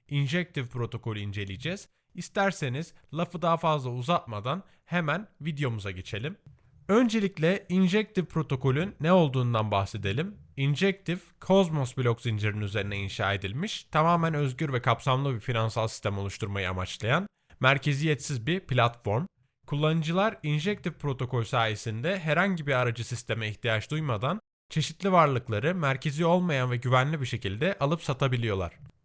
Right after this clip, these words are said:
Injective protokolün en önemli özelliklerinden biri minimum gecikmeyle yüksek hızlı trade işlemlerine olanak sağlayan Tendermint adlı yeni bir teknolojiye dayalı olması.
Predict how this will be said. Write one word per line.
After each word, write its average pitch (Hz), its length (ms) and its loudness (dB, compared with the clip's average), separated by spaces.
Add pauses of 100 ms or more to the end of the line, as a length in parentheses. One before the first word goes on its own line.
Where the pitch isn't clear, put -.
(140)
Injective 190 600 2
protokolün 139 640 -2 (140)
en 196 120 4
önemli 160 340 2
özelliklerinden 110 840 0
biri 127 380 -2
minimum 175 440 0
gecikmeyle 120 720 0
yüksek 147 380 -2
hızlı 143 240 0
trade 143 260 -2
işlemlerine 117 600 0
olanak 131 360 2
sağlayan 120 640 -2
Tendermint 147 680 0
adlı 120 380 -2
yeni 156 260 -2
bir 170 40 -2
teknolojiye 143 600 0
dayalı 104 300 2
olması. 92 560 -2